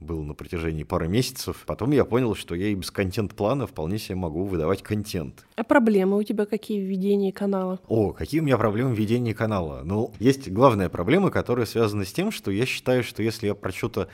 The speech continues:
Speaker 1: написал два года назад, то эта тема раскрыта. Я очень редко повторяюсь в своих постах, и поэтому,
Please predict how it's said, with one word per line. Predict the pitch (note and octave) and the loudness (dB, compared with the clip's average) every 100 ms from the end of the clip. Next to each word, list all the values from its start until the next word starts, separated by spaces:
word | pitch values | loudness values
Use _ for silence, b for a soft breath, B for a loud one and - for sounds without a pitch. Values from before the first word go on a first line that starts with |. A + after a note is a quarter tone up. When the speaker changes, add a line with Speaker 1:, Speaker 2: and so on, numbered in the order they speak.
| B G#2+ | B -8
Speaker 1:
написал | G2+ G2 A2 F#3+ G#3+ G3 | -4 -2 0 4 4 6
два | A#2+ | 4
года | A2+ G#2+ F#2+ | 4 4 2
назад, | A2+ G#2+ - - B B2 - | 2 2 0 -6 B -8 4
то | F3+ | 6
эта | F3 B2 | 6 2
тема | C#3+ C3+ | 0 4
раскрыта. | A2+ - C3 A#2 - - | 2 4 2 2 0 -6
Я | E2+ C#3 | 0 2
очень | C3 G#2 F2+ | 2 0 2
редко | C3 - G#2+ F#2+ D#3 - - | 0 0 -2 -2 -6 -12 -8
повторяюсь | G2+ - C3+ A#2+ F2+ D#2+ - | -4 2 4 6 4 0 -6
в | D2 - | -8 -8
своих | G2 F#2 - | -4 -4 -4
постах, | F2 - G3 G#3+ - | -8 -2 0 0 0
и | E2+ | -4
поэтому, | F#2 B2+ D3+ A#2 F#2+ | -2 -2 -2 -4 -6